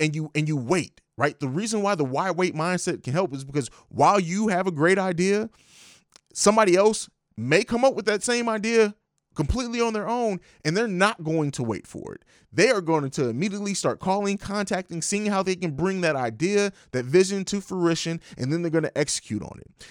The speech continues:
And I get it. Sometimes it's a financial liability. Sometimes, w-, especially in our community, we don't have all the information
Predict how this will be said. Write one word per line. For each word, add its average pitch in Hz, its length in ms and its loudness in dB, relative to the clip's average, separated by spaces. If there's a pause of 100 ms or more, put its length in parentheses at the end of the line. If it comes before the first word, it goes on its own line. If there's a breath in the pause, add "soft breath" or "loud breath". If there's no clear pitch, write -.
And 240 100 2
I 240 80 2
get 208 200 2
it. - 120 -6
Sometimes 196 500 -4
it's 175 140 -10
a 190 60 -6
financial 147 460 -2
liability. 135 640 2
Sometimes, 135 560 0
w-, 131 160 -6 (220)
especially 151 520 -2
in 143 120 -2
our 143 160 0
community, 143 440 -2
we 139 160 -2
don't 156 200 -2
have 143 240 -4
all 139 120 2
the 143 120 -6
information 143 580 -4